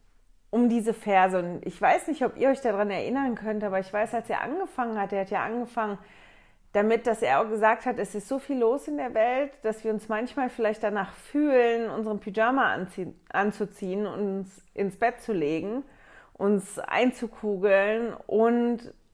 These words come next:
irgendjemandem zu sagen, „Mach mich wach“, wenn der Tumult und das Drama vorbei ist. Und ich weiß, dass ich wirklich gesessen habe, als er das gesagt hat und gedacht habe, „Ja,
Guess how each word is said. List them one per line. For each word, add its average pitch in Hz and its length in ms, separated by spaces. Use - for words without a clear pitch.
irgendjemandem 240 600
zu 226 140
sagen, 240 280
„Mach 233 180
mich 233 200
wach“, 269 440
wenn 226 720
der 214 160
Tumult 233 760
und 208 160
das 214 160
Drama 208 540
vorbei 185 840
ist. - 240
Und 208 340
ich 220 180
weiß, 240 240
dass 254 140
ich - 220
wirklich 240 300
gesessen 233 440
habe, 285 240
als 240 160
er 233 120
das 262 240
gesagt 226 560
hat 277 220
und 214 140
gedacht 226 300
habe, 233 200
„Ja, 220 380